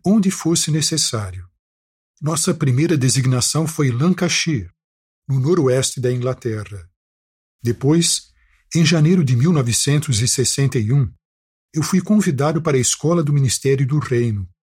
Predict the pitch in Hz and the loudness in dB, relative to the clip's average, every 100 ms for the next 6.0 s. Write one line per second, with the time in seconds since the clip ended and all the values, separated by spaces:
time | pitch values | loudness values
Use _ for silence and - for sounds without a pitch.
0 | _ _ _ _ 180 160 190 202 - 151 | _ _ _ _ -2 -2 0 0 0 0
1 | 117 196 170 131 156 160 147 147 - 131 | 2 2 4 2 0 0 0 -2 0 0
2 | 127 135 117 113 107 101 90 - - - | 0 -2 -2 -4 -4 -8 -10 -8 -8 -10
3 | _ _ _ _ _ _ 190 196 226 208 | _ _ _ _ _ _ 0 2 2 2
4 | 147 113 143 170 110 92 - _ _ - | 0 0 2 2 2 -2 -8 _ _ -2
5 | 135 143 127 180 117 - 170 202 - - | 0 2 2 2 0 0 0 0 -2 -6